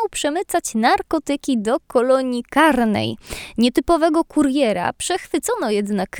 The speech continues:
w Niżnym Nowogrodzie, zanim zdążył dotrzeć do celu.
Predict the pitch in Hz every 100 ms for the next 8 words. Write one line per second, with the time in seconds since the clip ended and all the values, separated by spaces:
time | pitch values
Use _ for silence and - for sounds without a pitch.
0 | 254 220 254 359 370 294 330 302 262 269
1 | 269 214 220 214 226 - - 208 233 330
2 | 311 277 226 226 262 233 208 208 208 -
3 | 262 - 220 202 220 - 233 190